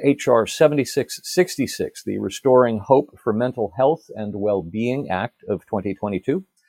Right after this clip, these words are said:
H R fifty-five eighty-five, the Advanced Research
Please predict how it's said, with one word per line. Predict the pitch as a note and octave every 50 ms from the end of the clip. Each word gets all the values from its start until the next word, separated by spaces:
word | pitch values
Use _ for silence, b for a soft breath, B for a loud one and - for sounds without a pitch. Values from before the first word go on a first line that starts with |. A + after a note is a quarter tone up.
| _ _ _ _ _ _ _ _
H | A2+ A#2 A2+ - C#3+
R | A#2+ A2+ A2
fifty-five | - - C3+ - - B2+ - A#2+ A2 G#2+ G2+
eighty-five, | G2+ A2+ C3+ D3 - G2+ F#2 F#2 F#2+ F#2+
the | F#2+ G2 G2
Advanced | F#2+ E2+ F#2 A#2+ C#3 D#3 D#3+ - - -
Research | A2 G#2+ G2+ A#2+ C3 D3 D3 - - C#3+ C3+ - - -